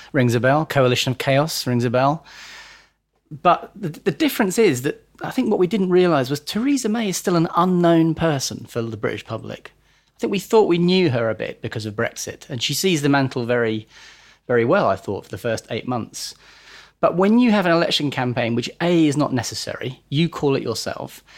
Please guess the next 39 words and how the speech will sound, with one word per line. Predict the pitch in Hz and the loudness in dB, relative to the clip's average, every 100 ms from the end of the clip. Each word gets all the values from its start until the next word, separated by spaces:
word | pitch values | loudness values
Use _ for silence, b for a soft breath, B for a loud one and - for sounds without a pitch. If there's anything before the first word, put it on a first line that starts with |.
| B B | B B
and | - 143 139 | -4 -2 0
B, | 208 160 | 2 2
is | 139 - | 0 -2
focused | - 165 160 147 - | 0 2 2 -2 -2
so | - 196 185 185 | 0 2 4 4
overwhelmingly | 170 165 147 147 143 131 117 | 2 2 4 4 4 2 2
on | - 113 | 0 -2
you, | 117 135 143 135 139 b b b - | 0 2 2 2 -2 b b b -4
the | 113 | 0
leader, | 117 123 117 - - - B B B B B B B B _ _ - | 2 2 0 -6 -10 -16 B B B B B B B B _ _ -6
you | 151 | -2
have | 143 220 - | 0 -2 -2
to | 160 | -2
be | 151 | 0
sure | 139 175 139 | 4 4 4
that | 120 | 2
the | 117 | -2
public | - 120 120 | 0 0 2
knows | 123 117 - | 2 0 0
who | |
you | 110 110 | 0 2
are. | 107 92 - | 0 -2 -4
If | - 143 | -4 2
you're | 160 | 4
asking | 185 185 196 | 6 4 0
for | 165 | 0
the | 165 | -2
people's | 156 143 135 - | -2 -2 -4 -6
trust, | - 98 - - | -2 -2 -2 -4
you | |
better | 120 - 160 156 | -2 2 4 4
be | 147 | 2
sure | - 147 | 4 4
that | 117 123 | 2 0
people | 123 117 | -2 0
know | 117 113 | 0 0
that | 107 | -2
you're | 104 | -6
trustable. | - 113 - 101 - | -4 -8 -8 -10 -12